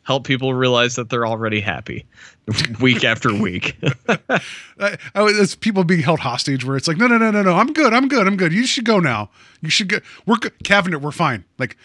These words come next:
Speaker 2: you know what? I know, I know I'm, I'm dying of a disease, but, you know, I'm fine. I'm good. You need to go."
Speaker 1: <laughs> Yeah.
Speaker 2: Like, I would like, you know, um,
Speaker 1: Yeah, but th-, that set is so, it's, I don't know. Like,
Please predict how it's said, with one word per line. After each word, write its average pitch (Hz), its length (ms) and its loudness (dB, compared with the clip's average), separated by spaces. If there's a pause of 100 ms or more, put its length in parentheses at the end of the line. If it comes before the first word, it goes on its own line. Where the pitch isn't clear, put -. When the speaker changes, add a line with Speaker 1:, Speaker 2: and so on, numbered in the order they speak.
(180)
Speaker 2:
you 160 80 0
know 220 140 4
what? 240 200 4 (440)
I 160 60 2
know, 185 200 4
I 151 140 2
know 156 500 4
I'm, 143 300 0
I'm 139 160 -2
dying 143 420 2
of 131 100 -2
a 123 60 -2
disease, 131 480 -2
but, 156 220 -2
you 180 60 2
know, 247 140 4
I'm 196 140 6
fine. 165 440 2
I'm 147 120 -2
good. 139 260 2
You 143 180 -2
need 175 220 6
to 156 60 2
go." 120 240 0 (100)
Speaker 1:
<laughs> - 80 -4
Yeah. 302 80 2
Speaker 2:
Like, 131 200 -4
I 147 80 -4
would 156 180 -8
like, 208 360 -2
you 165 100 -14
know, 160 180 -8 (600)
um, 110 300 -4
Speaker 1:
Yeah, 123 140 2
but 147 200 -4
th-, 190 260 -6
that 190 200 0
set 160 300 -2
is 120 140 -6
so, 123 460 -2
it's, 117 400 -8
I 123 140 -4
don't 92 140 -6
know. 85 300 -10
Like, 107 360 -2